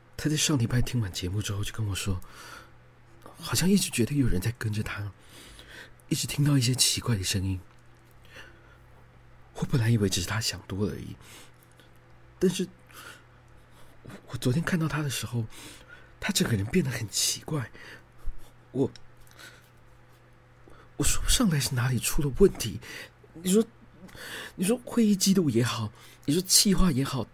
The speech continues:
他都还是可以很完整的回答我。但是，但是就是，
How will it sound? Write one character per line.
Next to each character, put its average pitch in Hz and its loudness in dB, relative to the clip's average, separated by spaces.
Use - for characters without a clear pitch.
他 - 0
都 262 4
还 220 4
是 185 4
可 202 0
以 196 6
很 135 0
完 127 -4
整 165 2
的 113 0
回 113 0
答 123 -2
我。 113 -4
但 226 2
是， 208 0
但 240 4
是 233 -2
就 240 -4
是， 220 -6